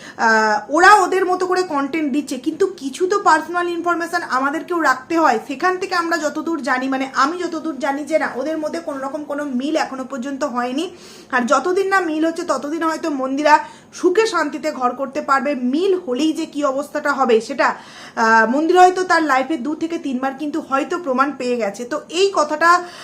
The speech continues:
আমি বললাম যে না, ওই একটা চোখের অ্যালার্জিকে কেন্দ্র করে আর লুডো খেলাকে কেন্দ্র করে কখনোই কিন্তু বলা যেতে পারে না যে ওদের মধ্যে মিল হয়ে গিয়েছে। আর, উম, একটা জিনিস দেখেছো, মন্দিরা through কিন্তু গীতা আন্টির সাথে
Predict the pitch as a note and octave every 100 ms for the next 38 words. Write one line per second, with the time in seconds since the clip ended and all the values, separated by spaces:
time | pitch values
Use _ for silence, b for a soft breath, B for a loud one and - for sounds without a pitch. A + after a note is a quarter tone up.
0 | B C4+ C#4+ B3+ D4 E4 D#4 C#4 D#4 C4+
1 | B3+ C4+ C#4+ - F4+ F4 D#4+ G4 G4+ F4
2 | E4 D4+ D#4+ E4 D4+ C4+ D4+ D#4 D4+ C#4
3 | C4+ D4 D#4 D#4 D#4 D#4+ C#4 C4 D4 D4
4 | D4 A#3+ C#4+ D#4+ D#4+ D4 B3+ B3+ C4 C4+
5 | D4+ A#3+ B3 C4 C4+ C#4+ B3 C#4+ C#4+ B3+
6 | A#3+ D4+ B3 C#4+ D#4 - A#3 B3 A#3 A3+
7 | G#3+ A3 G3+ B B B B C4 B3 A#3+
8 | A#3+ A3+ B3 A#3+ A#3 A#3 C#4+ F#4+ F#4 F#4+
9 | D4+ D4+ F#4+ D#4 G3+ - - _ _ -
10 | - - B3+ D#4+ E4 F#4 F#4+ F#4+ D#4+ F4+
11 | F#4 E4+ C4+ C#4+ F4 E4 E4+ F#4 F4+ D#4
12 | D#4 A#3